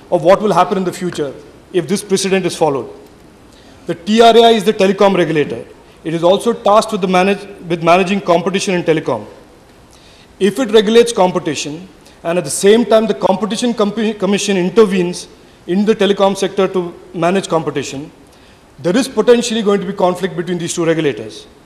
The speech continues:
So is it the case of the government that the dispute arising between the T R A I and the C C I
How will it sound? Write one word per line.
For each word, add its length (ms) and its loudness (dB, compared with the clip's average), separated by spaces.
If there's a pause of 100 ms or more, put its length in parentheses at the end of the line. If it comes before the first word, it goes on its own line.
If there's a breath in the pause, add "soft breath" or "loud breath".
(360 soft breath)
So 140 -6
is 240 -2
it 140 -2
the 60 2
case 300 2
of 60 0
the 80 0
government 480 2 (460 loud breath)
that 180 -6
the 80 -2
dispute 480 -2
arising 420 4
between 220 -2
the 100 0
T 240 -4
R 140 6
A 120 4
I 60 4
and 100 -2
the 60 -6
C 200 -6
C 200 -4
I 220 -4